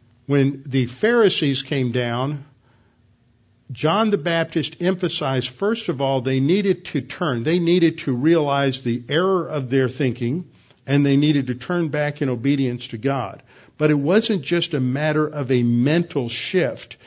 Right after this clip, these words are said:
That mental shift needed to have follow through in terms of their day-to-day obedience. There needed to be a shift in their thinking, what some might call a heart response. The thinking of the soul is often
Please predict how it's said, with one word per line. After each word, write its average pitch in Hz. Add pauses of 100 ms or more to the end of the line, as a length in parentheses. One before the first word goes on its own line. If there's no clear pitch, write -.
(220)
That 143
mental 170
shift -
needed 156
to 131 (140)
have 135
follow 170
through 113 (240)
in 127
terms 147
of 120
their 127
day-to-day 131
obedience. 127 (300)
There 131
needed 143
to 143
be 135
a 127
shift 180
in 139
their 123
thinking, 165 (300)
what 127
some 147
might 135
call 135
a 120
heart 180
response. 127
The 117
thinking 160
of 110
the 113
soul 143
is 117
often 117